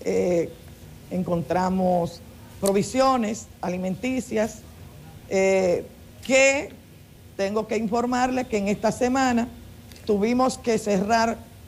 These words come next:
hasta el día de mañana los almacenes porque por fa-, por falta de mantenimiento, eh, a los mismos, eh,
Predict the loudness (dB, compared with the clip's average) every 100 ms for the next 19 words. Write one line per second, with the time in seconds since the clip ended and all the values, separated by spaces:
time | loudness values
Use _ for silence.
0 | -20 -4 -2 -2 0 0 0 0 2 2
1 | 2 0 0 2 2 0 -4 -12 -20 -20
2 | -10 -2 2 2 2 2 2 0 -2 0
3 | 0 0 -2 -4 -12 -20 -20 -20 -20 -4
4 | -2 0 0 -2 -4 0 2 2 -2 0
5 | 2 2 0 -2 0 0 0 0 2 2
6 | 0 0 0 2 2 2 2 2 2 0
7 | 0 0 0 0 0 0 2 2 4 2
8 | 2 0 0 -4 -18 -20 -20 -6 0 2
9 | 4 4 2 0 -2 0 0 0 0 0
10 | -4 -14 -20 -20 -16 -4 2 4 4 4
11 | 2 0